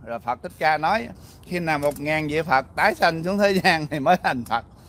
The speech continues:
Một vị Phật thôi là đã là mấy nghìn năm rồi, một ngàn vị là biết nhiêu năm mới thành Phật đó. Tại vì lì á. Ừ, cái đánh lì khó độ lắm. <laughs>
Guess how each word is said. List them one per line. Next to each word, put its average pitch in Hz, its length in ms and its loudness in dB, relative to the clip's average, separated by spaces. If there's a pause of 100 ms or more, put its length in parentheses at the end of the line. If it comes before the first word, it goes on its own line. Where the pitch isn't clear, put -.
(560)
Một 151 360 6
vị 170 140 -2
Phật 143 280 0
thôi 180 180 4
là 147 120 2
đã 156 120 2
là 151 140 4
mấy 160 200 0
nghìn 160 300 -2
năm 139 240 -4
rồi, 123 120 -6
một 117 260 -10
ngàn 120 280 -8
vị 110 120 -8
là 127 160 -2
biết 143 220 -6
nhiêu 143 160 -4
năm 131 240 0
mới 156 100 -2
thành 110 180 -8
Phật 90 160 -14 (100)
đó. - 140 -16 (1000)
Tại 117 180 -2
vì 135 120 -4
lì 120 400 -4
á. 185 160 -4 (1120)
Ừ, 110 60 -4 (180)
cái 190 80 -4
đánh 214 200 2
lì 143 260 0
khó 175 300 0
độ 127 320 -2 (100)
lắm. 208 120 -8 (3500)
<laughs> 135 120 -8